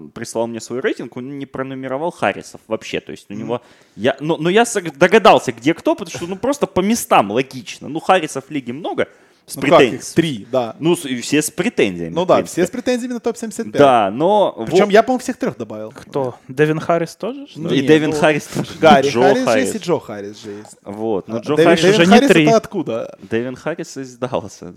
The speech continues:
Speaker 1: по-моему,
Speaker 3: Да.
Speaker 1: если он карьеру не закончил.
Speaker 3: Не,
Speaker 2: Слишком
Speaker 3: еще играет.
Speaker 2: сложные люди для меня.
Speaker 1: Вот, короче, суть в том, что, ну, он какой-то сильно скучный игрок, но в то же время он свою, п-, п-, получил место и нормально.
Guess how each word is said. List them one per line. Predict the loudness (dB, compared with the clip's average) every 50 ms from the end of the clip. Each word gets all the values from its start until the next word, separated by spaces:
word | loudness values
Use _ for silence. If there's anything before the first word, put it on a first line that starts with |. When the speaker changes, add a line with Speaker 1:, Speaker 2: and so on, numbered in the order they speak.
| _
Speaker 1:
по-моему, | -18 -16 -12 -12 -12 -8 -6
Speaker 3:
Да. | -4
Speaker 1:
если | -4 -2 -2 -4
он | -4 -6 -8 -4
карьеру | -4 -2 0 0 -2 -2
не | -4 -6
закончил. | -8 -8 -8 -8 -10 -10 -6 -4
Speaker 3:
Не, | -4
Speaker 2:
Слишком | -2 -2 -2 -2 0 2 2
Speaker 3:
еще | 2 2 2
играет. | 2 2 4 4 2
Speaker 2:
сложные | 2 0 0 -2 0
люди | 0 -2 -2 -4 -8
для | -8 -6
меня. | 0 4
Speaker 1:
Вот, | 6 8 8 8 6 4 2
короче, | 2 2 4 4 4 2 0 -2 -8 -16
суть | -10 -8 -8 -8 -6
в | -4
том, | -2 -2 -2 -4
что, | -8 -6 -4 -4 -4
ну, | -2 -4 -6
он | -8 -8
какой-то | -12 -14 -12 -10 -10 -8 -8 -10
сильно | -10 -12 -10 -8 -8 -6 -6 -6 -10
скучный | -10 -10 -8 -8 -8 -8 -12 -14 -14 -12
игрок, | -8 -8 -8 -8 -8 -12
но | -12
в | -10
то | -10 -8
же | -6 -6
время | -6 -6 -8 -10 -10 -10
он | -10 -10 -12
свою, | -12 -10 -8 -8 -6 -6 -8 -8 -8 -8 -10 -10 -12 _ _ _
п-, | -20 -20 -18 -16 -16 -18 -18 -20 _ _ _
п-, | -18 -16 -16 -16 -18 _ _
получил | -6 -4 -4 -4 -6 -10 -10 -8 -6 -6 -6
место | -8 -8 -8 -8 -8 -10 _ -12 -10 -10 -12 -12 -14
и | -16 -18 -16
нормально. | -14 -14 -14 -10 -8 -8 -8 -8 -10 -12 -12 -14